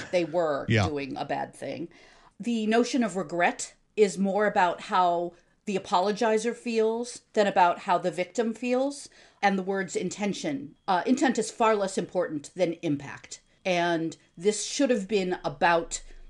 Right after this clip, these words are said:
Speaker 1: the people she harmed and the impact of what she and her government did, not how she feels about it.
Speaker 2: Finally then, one, maybe you'll like this one a bit more.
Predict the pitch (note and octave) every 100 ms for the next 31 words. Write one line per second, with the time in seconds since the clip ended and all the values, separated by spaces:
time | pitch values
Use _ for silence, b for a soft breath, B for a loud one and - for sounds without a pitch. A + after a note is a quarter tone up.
0 | - F#3 - C4 C4+ B3+ B3 B3 G3+ F#3
1 | E3 E3 D#3 - b b b - G3+ F#3+
2 | E3+ E3 D#3 - b b - A3+ - A3+
3 | G#3 G#3 F#3 - - F3 E3+ - - G#3
4 | G3 F3+ - F3+ F3 F3 E3+ E3+ D#3+ D#3
5 | D3 D3 D3+ C#3 C3 b b - E3+ F#3
6 | F#3 - - _ _ - F#3 - F3 -
7 | D#3 C3 C3+ B2 - - - _ _ -
8 | G3+ G#3 F3 C3 B2+ C#3+ F#3 G#3 F#3+ E3
9 | G3+ G#3 G3 F3 F3+ D#3+ - C#3 C3 C#3+
10 | C3+ A#2+ F2+